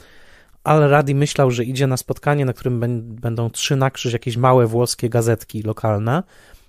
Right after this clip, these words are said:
Okazało się, że Joe Colombo zaprosił wszystkich, łącznie z dużymi mediami amerykańskimi, telewizyjna-, telewizyjnymi, gazetami. Następnego dnia New York Times, jedna z pierwszych stron,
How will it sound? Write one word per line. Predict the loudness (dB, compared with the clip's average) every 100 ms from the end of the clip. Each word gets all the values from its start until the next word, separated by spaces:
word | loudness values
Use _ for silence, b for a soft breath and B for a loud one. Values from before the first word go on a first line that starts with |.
| b
Okazało | -4 0 4 4
się, | 4 0
że | 0 2 2 2
Joe | 0
Colombo | 2 0 2 0
zaprosił | -2 -2 -4 -4
wszystkich, | -6 -4 -4 -4 -14 -20 -20 -20 B B B -4
łącznie | -2 0 -2
z | 0
dużymi | 2 2 2
mediami | 0 2 2 2
amerykańskimi, | 2 0 0 -4 0 2 2 2
telewizyjna-, | 0 0 -2 -2 0 0 -2
telewizyjnymi, | -4 -4 -4 -4 -2 0 0 -2 b b b b b
gazetami. | 2 2 2 2 2 2 -2 _
Następnego | 0 0 2 2 2
dnia | 4 4 2 -2 b b b 2
New | 4
York | 4 2
Times, | 2 2 2 -2 -6 -10 b b b
jedna | -2 0 0
z |
pierwszych | 2 2 0 -8
stron, | -2 2 2 0